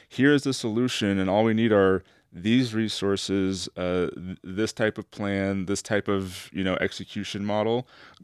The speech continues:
You know, are folks willing to come together and make this happen? And with, with, I think the main backing being they're like, "We've got a,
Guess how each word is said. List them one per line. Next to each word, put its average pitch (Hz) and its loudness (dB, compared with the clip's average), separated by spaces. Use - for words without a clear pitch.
You 101 -4
know, 82 -4
are 104 0
folks 110 -2
willing 110 -2
to 98 -4
come 107 -2
together 101 2
and 90 -2
make 90 -2
this 90 -10
happen? 107 -2
And 131 2
with, 123 4
with, 120 4
I - 2
think 127 -2
the 110 -4
main 104 -2
backing 120 0
being 101 -4
they're 98 0
like, 95 0
"We've 113 -2
got 107 4
a, 92 0